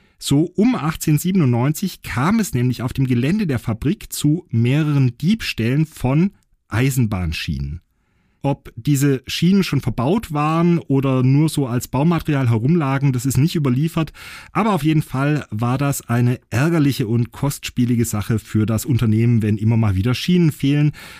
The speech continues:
Und deshalb organisierte man dort einen Wachdienst, der nachts im Bereich der Fabrik patrouillierte,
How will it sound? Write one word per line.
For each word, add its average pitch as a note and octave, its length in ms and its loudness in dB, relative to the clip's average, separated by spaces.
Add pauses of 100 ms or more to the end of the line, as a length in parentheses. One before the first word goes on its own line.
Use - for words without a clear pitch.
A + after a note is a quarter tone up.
(220)
Und D3 380 2
deshalb F3 640 -2
organisierte C#3 580 2
man B2 220 2
dort - 320 -2
einen B2 260 2
Wachdienst, D3+ 880 -2
der A#2+ 220 0
nachts B2+ 340 -2
im C3 120 0
Bereich G#2+ 340 -2
der A2+ 140 -4
Fabrik A#2+ 380 -2
patrouillierte, E3+ 800 0